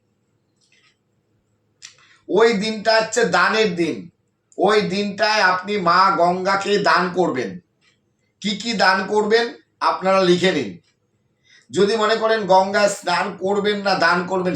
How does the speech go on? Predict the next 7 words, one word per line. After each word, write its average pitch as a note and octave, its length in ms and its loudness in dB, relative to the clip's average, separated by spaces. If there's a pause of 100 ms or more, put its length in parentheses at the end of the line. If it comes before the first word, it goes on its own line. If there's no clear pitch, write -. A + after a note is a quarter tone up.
সেটাও F3+ 340 2
করতে F#3 240 -8
পারেন, G3+ 200 -2 (100)
কিন্তু E3 200 -8 (100)
গঙ্গায় E3+ 460 0 (460)
স্নান F#3 380 0 (160)
করলে F#3+ 360 2